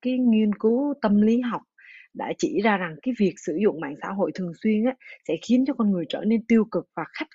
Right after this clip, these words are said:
khe hơn với bản thân mình. Thì mình bắt đầu để ý v-, với bản thân và mình cũng nhận ra rằng là,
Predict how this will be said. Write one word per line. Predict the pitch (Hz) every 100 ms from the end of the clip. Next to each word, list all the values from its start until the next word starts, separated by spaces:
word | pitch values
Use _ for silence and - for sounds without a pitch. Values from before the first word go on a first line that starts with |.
| -
khe | 233
hơn | 208 220 214
với | 240
bản | - 185
thân | 220 202
mình. | 180 156 _ - - - -
Thì |
mình | 170 175
bắt | 160 262
đầu | 185 165
để | 147
ý | 151 208 254 302
v-, | 196 175 170 160
với | 160 240
bản | 240 185
thân | 220 214 196 - _
và | 156
mình | 165 147
cũng | 160
nhận | 214 -
ra | 175 214
rằng | 202 180
là, | 160